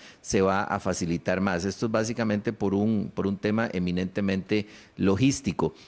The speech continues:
Por supuesto que hay una lista de los proveedores, eh, comercios locales a los que les hemos adquirido. Eh, no la tengo en este momento, pero es una lista que está disponible conforme... Eh,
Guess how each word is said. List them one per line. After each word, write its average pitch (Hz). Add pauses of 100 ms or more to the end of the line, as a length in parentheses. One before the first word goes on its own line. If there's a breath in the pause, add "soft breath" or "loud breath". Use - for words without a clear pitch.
(140 loud breath)
Por 117
supuesto 131
que 143
hay 135
una 147
lista 147
de 117
los 107
proveedores, 110
eh, 82
comercios 110
locales 131
a 92
los 90
que 87
les 87
hemos 104
adquirido. 131 (320 loud breath)
Eh, 95
no 92
la 107
tengo 120
en 123
este 123
momento, 127
pero 95
es 92
una 110
lista 104
que -
está 95
disponible 139
conforme... 110 (340 loud breath)
Eh, 90